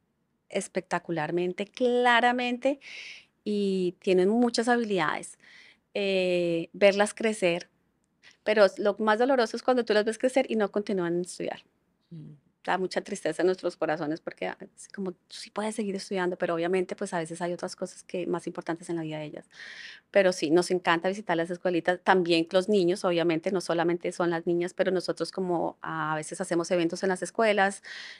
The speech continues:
Speaker 1: eh, el año pasado, no, este año hicimos donaciones de zapatos en muchas de las escuelas. Entonces, no solamente son las niñas, cuando hay la por-, las becas son para las niñas,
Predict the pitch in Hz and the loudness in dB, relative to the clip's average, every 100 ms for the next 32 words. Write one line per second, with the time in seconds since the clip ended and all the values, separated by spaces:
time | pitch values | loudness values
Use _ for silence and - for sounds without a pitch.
0 | - 185 175 170 165 - _ - 185 170 | -8 -2 -2 -2 -4 -10 _ -6 -2 -2
1 | 170 190 175 165 165 - _ - 190 - | -4 -4 -2 0 -2 -8 _ -2 -2 -2
2 | - 190 185 185 - 180 185 180 175 165 | -4 -2 -2 -4 -4 -4 -2 -2 0 0
3 | 175 180 170 160 170 175 165 - 175 175 | -2 -4 -4 -4 -4 -4 -4 -2 -4 -4
4 | - - 202 196 196 190 185 220 233 262 | -6 -2 0 0 0 -4 -4 -4 2 4
5 | 269 262 277 262 247 226 202 160 - - | 4 0 0 2 2 4 4 2 0 -2
6 | 185 175 180 202 240 196 180 226 226 - | 2 4 4 0 0 -2 0 0 0 -2
7 | 202 - 190 180 165 151 - | -2 0 0 0 0 -2 -6